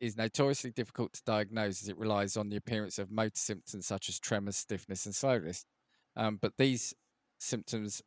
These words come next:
often don't appear till several years after the disease has taken hold of a person. Now, a couple of people,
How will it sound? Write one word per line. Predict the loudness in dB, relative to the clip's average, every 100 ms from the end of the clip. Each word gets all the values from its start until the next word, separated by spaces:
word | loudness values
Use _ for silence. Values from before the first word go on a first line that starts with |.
| _ _ _
often | 2 2 -2 2
don't | 2 2
appear | 0 0 0
till | -4 -4
several | 0 2 2 0
years | 0 2 0 -2 0
after | 0 2 -4
the | -4
disease | -6 -4 -2 -2 -4
has | -6
taken | -6 -2 -2 -2 -6
hold | 0 0 0
of | -6
a | -8
person. | -4 -4 -4 -8 -10 -14 _ _ _
Now, | 2 6 6
a | 4
couple | 4 4 4 2
of | 2 -2 _ -2
people, | 0 0 -2 0 0 0